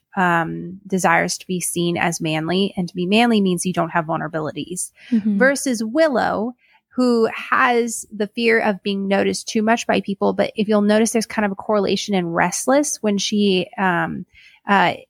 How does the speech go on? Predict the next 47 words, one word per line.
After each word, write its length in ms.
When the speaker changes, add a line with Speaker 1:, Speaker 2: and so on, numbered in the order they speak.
Speaker 1:
everyone's 420
talking 320
about 220
how, 180
like, 300
"Oh, 100
you're 160
wearing 300
the 100
wrong 240
clothes, 360
you're 60
wearing 220
the 80
wrong 220
clothes," 240
and 100
they 120
pull 260
her 100
clothes 380
off, 240
and 120
you 100
assume 320
she's 180
gonna 200
be 120
in 100
her 140
underwear, 640
but 120
she's 320
not. 500
Speaker 2:
Mm-hmm. 100
Speaker 1:
She's 340
back 320
in 80
the 80
same 260
outfit 420
she 140
was 220
from 160
the 100
first 380
season. 480